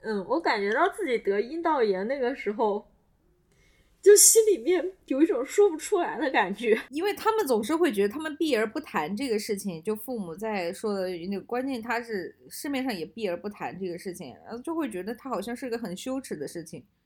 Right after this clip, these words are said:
Speaker 2: 是一个很有耻感的事情，对不对？好像只有那些
Speaker 1: 对。
Speaker 2: 乱搞的人才会得一些妇科类的疾病，但是只要你是女人，你就会得妇科病，OK？
Speaker 1: 对，是的，就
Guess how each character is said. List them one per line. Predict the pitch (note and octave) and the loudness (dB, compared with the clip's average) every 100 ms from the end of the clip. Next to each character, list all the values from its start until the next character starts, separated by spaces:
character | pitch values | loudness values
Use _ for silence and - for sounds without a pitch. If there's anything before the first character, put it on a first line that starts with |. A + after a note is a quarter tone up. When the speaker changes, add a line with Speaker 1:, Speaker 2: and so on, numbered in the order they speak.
| _ | _
Speaker 2:
是 | - | -12
一 | A#3 | -8
个 | A#3 | -6
很 | A3+ | -4
有 | A3+ | -6
耻 | - - F#3 | -6 -6 -4
感 | G3+ | -4
的 | C#3+ | -6
事 | - D#3 | -12 -14
情， | - E3 - _ _ _ _ - | -14 -16 -18 _ _ _ _ -10
对 | A3 | -6
不 | |
对？ | G#3 | -4
好 | G3+ G3 | -2 -2
像 | A3+ | -2
只 | B3 | -4
有 | B3 | -4
那 | G#3 | -4
些 | A3+ B3 | 0 2
Speaker 1:
对。 | |
Speaker 2:
乱 | C#4 B3 | 2 0
搞 | G3 D3 | -2 -2
的 | D#3+ | -2
人 | F3+ D#3+ D#3+ - | -4 -6 -8 -10
才 | G#3 | -6
会 | A3 | -4
得 | A3+ F3 | -2 -2
一 | F3 | -4
些 | G#3+ | -4
妇 | G#3+ A#3+ | -8 -10
科 | G3+ G3+ | -8 -6
类 | F3+ | -6
的 | D#3+ | -8
疾 | - D3+ | -14 -14
病， | F3+ D#3 _ _ _ _ | -12 -14 _ _ _ _
但 | - | -8
是 | D4 | -6
只 | B3+ G#3 | -6 0
要 | C4+ | 2
你 | C#4 F#3 | 2 -2
是 | B3 | -4
女 | G#3+ D#3 | -4 -6
人， | A#2 C3 | -8 -6
你 | G3+ | -4
就 | G3+ | -2
会 | C4 C4 | 0 0
得 | F3 | -2
妇 | - | -6
科 | G3 G3 | -6 -6
病， | F#3 D#3+ - _ _ _ | -4 -8 -10 _ _ _
OK？ | G3+ G#3+ G3+ A#3 D4+ - | -8 -2 0 0 -4 0
Speaker 1:
对， | A#3+ G#3+ | 2 2
是 | - C#4 A3+ | -2 2 2
的， | F3 G#3 | 2 -4
就 | C#4 | -2